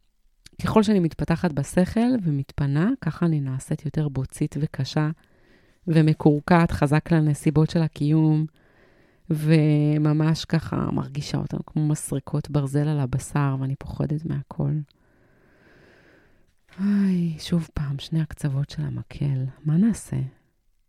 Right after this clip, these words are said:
לא יהיה פה פתרונות. אני מציגה מצב, אתם תחשבו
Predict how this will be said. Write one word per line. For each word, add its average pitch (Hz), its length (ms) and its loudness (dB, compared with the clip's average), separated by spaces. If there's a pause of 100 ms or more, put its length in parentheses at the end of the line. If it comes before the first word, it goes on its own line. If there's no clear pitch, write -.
(120)
לא 208 140 10
יהיה 226 140 8
פה 160 120 -2
פתרונות. 143 680 -2 (100)
אני 214 280 8
מציגה 180 500 2
מצב, 202 400 0 (160)
אתם 170 280 0
תחשבו 143 560 -2